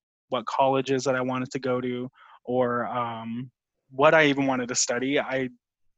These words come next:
kind of put myself in, like, a little box of, um, the things that I was able to do, um, not realizing that there were other types of studies. Like, o-, obviously, like,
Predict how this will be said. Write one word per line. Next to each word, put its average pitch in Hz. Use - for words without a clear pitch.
kind 156
of 135
put 160
myself 151
in, 139
like, 131
a 135
little 127
box 120
of, 120
um, 117
the 120
things 127
that 127
I 120
was 120
able 123
to -
do, 151
um, 127
not 160
realizing 151
that 131
there 139
were 131
other 131
types -
of 120
studies. -
Like, 117
o-, 143
obviously, 135
like, 113